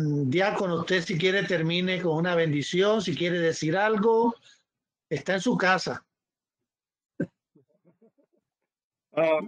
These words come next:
Speaker 2: sí, yo quiero, ayer celebramos la festividad de Nuestra Señora del Rosario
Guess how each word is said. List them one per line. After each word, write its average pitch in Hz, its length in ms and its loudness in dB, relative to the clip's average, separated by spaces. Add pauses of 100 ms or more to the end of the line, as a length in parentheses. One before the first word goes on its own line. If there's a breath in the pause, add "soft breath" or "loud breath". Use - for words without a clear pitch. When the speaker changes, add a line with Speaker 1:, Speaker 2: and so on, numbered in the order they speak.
(760)
Speaker 2:
sí, 185 320 2
yo 175 280 2 (180)
quiero, 214 440 4
ayer 180 320 4
celebramos 180 920 2 (1160)
la 160 240 -2
festividad 160 600 2
de 170 160 0
Nuestra 165 300 -2
Señora 165 460 0
del 175 180 0
Rosario 143 580 -6